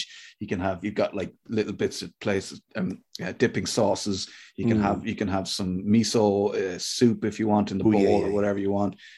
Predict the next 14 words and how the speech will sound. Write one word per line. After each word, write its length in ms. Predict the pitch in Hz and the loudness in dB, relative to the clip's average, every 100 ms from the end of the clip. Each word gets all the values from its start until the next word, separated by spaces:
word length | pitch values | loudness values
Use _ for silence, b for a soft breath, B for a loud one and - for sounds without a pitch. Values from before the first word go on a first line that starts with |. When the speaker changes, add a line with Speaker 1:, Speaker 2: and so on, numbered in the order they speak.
| _ | _
Speaker 1:
You 180 | - - | -14 -10
got 100 | - | -8
some 140 | - 87 | -8 -6
soy 340 | - 104 98 | 0 2 2
sauce 360 | - 107 95 - | 2 0 0 -2
in 120 | 98 | -2
there. 100 | 95 | -2
You 60 | 90 | -4
got 160 | 85 | -6
some 160 | - 87 | -8 -2
veg. 380 | 104 101 98 90 | 2 4 2 -2
You 60 | |
got 160 | 107 90 | -4 -4
some, 180 | 87 | -8